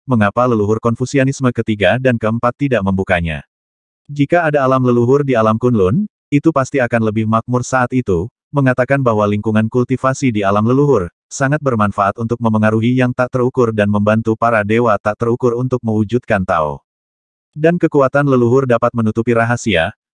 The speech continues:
memasuki alam leluhur, dan menghindari malapetaka Yuan Hui. Taisang menghela nafas. "Sengji akan cemburu,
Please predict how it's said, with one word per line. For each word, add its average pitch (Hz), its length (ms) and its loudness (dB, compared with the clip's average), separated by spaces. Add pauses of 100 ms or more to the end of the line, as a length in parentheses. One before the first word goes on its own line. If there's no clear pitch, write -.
memasuki 139 480 -2
alam 120 200 2
leluhur, 110 600 0
dan 139 160 2
menghindari 120 480 2
malapetaka 120 720 0
Yuan 98 240 -2
Hui. 82 320 -6 (800)
Taisang 165 400 0
menghela 131 320 2
nafas. 120 360 0
"Sengji 127 360 0
akan 117 240 0
cemburu, 123 480 2